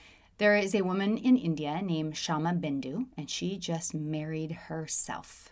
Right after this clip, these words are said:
She does not see a need for anybody else, and she married herself. And so the question is, first of all, as Christians, do we partake in this idea of self-love,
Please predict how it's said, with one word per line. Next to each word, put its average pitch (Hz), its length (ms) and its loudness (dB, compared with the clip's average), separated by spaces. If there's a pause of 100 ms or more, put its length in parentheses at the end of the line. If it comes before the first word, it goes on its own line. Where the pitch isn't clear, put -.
(160)
She - 300 -14
does 143 200 -12
not 156 300 -6
see 156 240 2
a 147 40 -10
need 175 380 -2
for 160 140 -10
anybody 147 360 -6
else, 233 400 -4
and 170 120 -10
she - 100 -10
married 143 360 -8
herself. - 480 -4 (920)
And 170 380 2
so 240 520 6
the 170 80 -8
question 175 500 -4
is, 165 440 -6 (800)
first - 260 2
of - 80 -8
all, 170 280 -2 (960)
as 190 180 2
Christians, 220 680 2
do 180 260 0
we 196 140 -2
partake 175 840 -6 (440)
in 175 180 4
this 160 180 0
idea 156 440 -2
of 190 100 -8
self-love, 165 880 -6